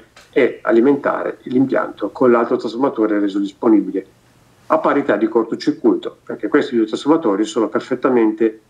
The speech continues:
identici a quelli precedenti, ma non sono in parallelo. Analogamente, uno potrebbe dire:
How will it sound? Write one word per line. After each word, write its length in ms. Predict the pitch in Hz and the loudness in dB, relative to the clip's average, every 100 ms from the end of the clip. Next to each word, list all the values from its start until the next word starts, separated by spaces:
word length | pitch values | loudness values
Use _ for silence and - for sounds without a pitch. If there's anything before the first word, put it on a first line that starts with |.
| - | 0
identici 760 | 151 135 127 127 135 - - - | 4 4 2 0 -4 -6 -6 -6
a 80 | |
quelli 220 | - 131 120 | -2 0 0
precedenti, 640 | 120 - 175 151 101 - _ _ _ | 0 2 4 4 2 -6 _ _ _
ma 240 | - 127 - | -2 -2 0
non 280 | 156 139 123 | 2 4 2
sono 440 | - 98 95 101 - | -2 -6 -4 -6 -2
in 300 | 120 107 104 | 0 2 0
parallelo. 680 | 139 127 131 123 123 - - _ _ _ _ _ _ _ _ _ _ _ _ _ _ _ _ _ _ _ _ | 0 2 4 4 4 0 -8 _ _ _ _ _ _ _ _ _ _ _ _ _ _ _ _ _ _ _ _
Analogamente, 1120 | 113 120 151 180 180 170 165 196 214 - - _ _ _ _ | 2 4 4 6 6 6 4 2 0 -4 -16 _ _ _ _
uno 180 | 135 127 | 0 0
potrebbe 420 | 127 127 127 135 | 2 2 2 2
dire: 540 | 131 127 110 92 - | 4 4 4 2 -6